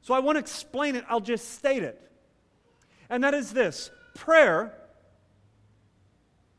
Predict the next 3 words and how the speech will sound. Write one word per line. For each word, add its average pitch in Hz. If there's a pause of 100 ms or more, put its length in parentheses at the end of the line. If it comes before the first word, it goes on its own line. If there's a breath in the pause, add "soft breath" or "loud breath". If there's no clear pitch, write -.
(1300 soft breath)
is 254
God's 220
means 226